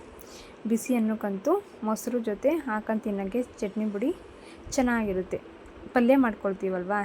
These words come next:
ಚಟ್ನಿ ಯಾವಾಗ ಅರ್ಜೆಂಟಿಗೆ ಮಾಡ್ಕೊಳಕ್ಕಾಗಲಿಲ್ಲ ಅಂದರೆ ಈ ಥರ ಚಟ್ನಿ ಪುಡಿ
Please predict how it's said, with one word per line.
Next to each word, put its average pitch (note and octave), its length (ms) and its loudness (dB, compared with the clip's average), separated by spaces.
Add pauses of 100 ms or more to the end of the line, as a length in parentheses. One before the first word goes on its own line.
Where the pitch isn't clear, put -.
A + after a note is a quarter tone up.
(120)
ಚಟ್ನಿ G#3+ 380 -2
ಯಾವಾಗ G3+ 280 2
ಅರ್ಜೆಂಟಿಗೆ G3 500 -2
ಮಾಡ್ಕೊಳಕ್ಕಾಗಲಿಲ್ಲ F#3 920 -2
ಅಂದರೆ F#3 380 0 (600)
ಈ G#3+ 80 -4
ಥರ G#3+ 220 2
ಚಟ್ನಿ A3 340 0
ಪುಡಿ A3 340 0